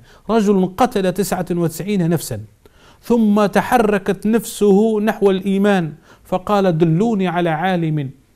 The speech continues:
ليس-، لينصحني". فقالوا: "هنالك عالم"، فذهب إليه فقال: "ماذا صنعت يا بني؟" قال: "قتلت تسعة وتسعين نفسا، فهل يقبلني الله؟"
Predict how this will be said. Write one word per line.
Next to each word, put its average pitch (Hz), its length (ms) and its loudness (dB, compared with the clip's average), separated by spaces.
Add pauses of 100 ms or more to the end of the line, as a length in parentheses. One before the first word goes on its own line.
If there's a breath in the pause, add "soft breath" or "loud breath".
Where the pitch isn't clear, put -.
ليس-، 175 380 -2
لينصحني". 156 800 -2 (680)
فقالوا: 165 460 -2
"هنالك 175 300 -4
عالم"، 180 280 -4
فذهب 175 360 -2
إليه 185 360 0 (560 loud breath)
فقال: 214 360 -2
"ماذا 202 320 0
صنعت 185 400 -2
يا 180 140 2
بني؟" 202 380 -2 (260 loud breath)
قال: 185 280 0
"قتلت 165 720 -2 (400 loud breath)
تسعة 175 400 -4
وتسعين 156 680 -4
نفسا، 139 340 -6 (320 soft breath)
فهل 147 340 -2
يقبلني 135 560 -4
الله؟" 131 300 -4